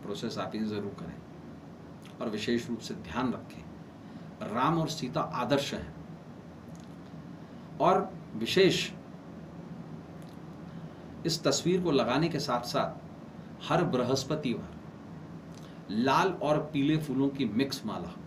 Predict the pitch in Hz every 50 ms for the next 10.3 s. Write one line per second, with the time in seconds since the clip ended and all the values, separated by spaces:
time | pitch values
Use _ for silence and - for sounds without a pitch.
0 | - - - - - - - - - - - - - - - - - - - -
1 | - - - - - - - - 135 131 113 107 107 120 131 160 165 156 143 -
2 | - - 117 - - 127 113 110 110 - - 85 80 80 78 - - - - -
3 | - - - - - - - - - - - - - - - - - - - -
4 | - - - - 127 127 117 107 110 104 - 135 156 190 180 - - - - -
5 | - - - - - - - - - - - - - - - - - - - -
6 | 156 156 - 165 147 131 117 90 - - - - - - - - - - - -
7 | - - - - - - - - - - - - - - 139 - - - 170 156
8 | - - 113 120 147 156 - 143 117 110 123 143 151 - 143 135 - 143 135 -
9 | - - 135 110 104 120 127 131 135 156 - - 117 117 107 101 104 110 117 123
10 | 120 107 - - 80